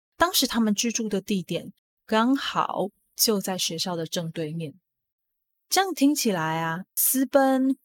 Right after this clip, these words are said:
互称未婚妻、未婚夫，这样的同性情侣之间的感情好像还不错哦。但是事实上，可能跟我们的想象有一段差距。这对看起来甜蜜、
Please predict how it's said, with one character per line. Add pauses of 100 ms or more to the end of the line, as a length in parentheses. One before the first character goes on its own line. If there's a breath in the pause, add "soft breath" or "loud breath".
互
称
未
婚
妻、
未
婚
夫， (340)
这
样
的
同
性
情
侣
之
间
的
感
情
好
像
还
不
错
哦。 (1200)
但
是
事
实
上，
可
能
跟
我
们
的
想
象
有
一
段
差
距。 (760)
这
对
看
起
来
甜
蜜、